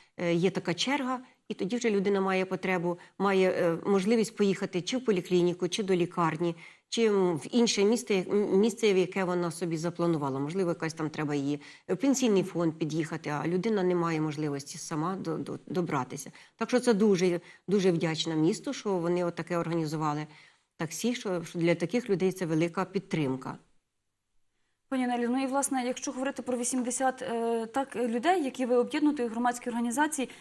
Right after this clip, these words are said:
Speaker 2: одна справа, до прикладу, коли у людини є родина, так, і вона може, до прикладу, знаходити ще там якусь розраду. А чи є у вас одинокі люди, для яких от організація, от і є родина?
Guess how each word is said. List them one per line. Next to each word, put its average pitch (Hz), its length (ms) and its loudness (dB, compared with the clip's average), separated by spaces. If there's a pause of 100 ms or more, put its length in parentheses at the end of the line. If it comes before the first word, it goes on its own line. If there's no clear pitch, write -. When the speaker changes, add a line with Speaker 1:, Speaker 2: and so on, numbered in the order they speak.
(160)
Speaker 2:
одна 240 280 2
справа, 311 340 2
до 247 140 0
прикладу, 262 420 -2
коли 247 320 0
у 240 200 -4
людини 240 360 0
є 247 240 0
родина, 220 540 2
так, 247 300 4
і 233 120 -2
вона 240 220 2
може, 247 300 0
до 220 120 -4
прикладу, 240 380 -2
знаходити 233 480 -2
ще 240 180 -8
там 226 200 0
якусь 190 300 -8
розраду. 208 420 -4
А 214 60 -4
чи - 160 -4
є 311 100 0
у 294 40 0
вас 262 220 0
одинокі 240 500 -2
люди, 175 380 -6
для 220 100 0
яких 233 280 -2
от 233 160 -6
організація, 233 840 0 (400)
от 262 220 4
і 294 100 8 (120)
є 220 100 4
родина? 175 540 -2